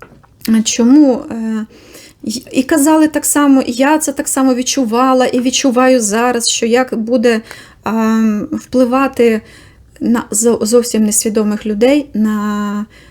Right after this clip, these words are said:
це ще л-, так собі. А от саме на негативно проявляющ-,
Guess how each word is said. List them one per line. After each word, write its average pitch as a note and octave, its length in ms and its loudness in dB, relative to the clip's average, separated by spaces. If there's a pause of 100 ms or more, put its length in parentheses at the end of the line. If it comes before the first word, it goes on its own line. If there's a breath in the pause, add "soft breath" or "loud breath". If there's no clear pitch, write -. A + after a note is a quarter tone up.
(160 soft breath)
це C4 180 2
ще B3+ 240 0
л-, A3+ 160 -2 (500)
так A3 260 -2
собі. F3+ 440 -8 (140)
А G3 180 -2
от G3 180 -2
саме B3+ 480 2
на A3+ 320 2
негативно A3+ 1200 0
проявляющ-, G#3+ 1300 -2